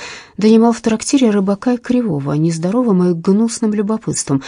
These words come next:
особенно сильно развитым в тех, чья жизнь пуста, бесцветна и бедна волнениями и событиями. Рыбаку и Кривому подносили раки и угощали табаком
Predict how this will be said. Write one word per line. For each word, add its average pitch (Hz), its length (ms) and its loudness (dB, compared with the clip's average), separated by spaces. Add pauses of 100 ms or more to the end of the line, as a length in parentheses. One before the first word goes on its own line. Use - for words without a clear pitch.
(240)
особенно 160 420 2
сильно 160 440 0
развитым 160 500 -2
в - 80 -8
тех, - 320 -6
чья 160 300 -2
жизнь 165 380 -2
пуста, 170 460 -6
бесцветна 175 680 -4 (280)
и 185 100 0
бедна 165 400 2
волнениями 147 640 0
и 147 60 -6
событиями. - 760 -10 (580)
Рыбаку 285 360 4
и 381 60 4
Кривому 349 480 4
подносили 190 500 2
раки 185 440 0
и 226 40 4
угощали 180 500 0
табаком 156 560 0